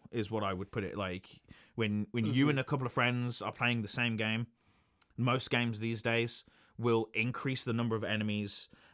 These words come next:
Speaker 1: and it'll be, it'll actually be more difficult. So what would happen is,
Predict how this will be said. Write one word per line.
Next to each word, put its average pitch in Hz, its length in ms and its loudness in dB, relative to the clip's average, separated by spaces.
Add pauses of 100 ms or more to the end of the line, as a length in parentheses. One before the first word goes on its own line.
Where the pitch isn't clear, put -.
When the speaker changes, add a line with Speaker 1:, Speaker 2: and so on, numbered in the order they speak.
Speaker 1:
and 113 160 2
it'll 107 120 2
be, 101 460 -4 (220)
it'll 110 120 2
actually 98 340 -4 (300)
be 113 140 0
more 107 240 2
difficult. - 480 -4 (380)
So 101 400 0 (100)
what 123 220 0
would 104 80 0
happen 131 340 2
is, - 460 -4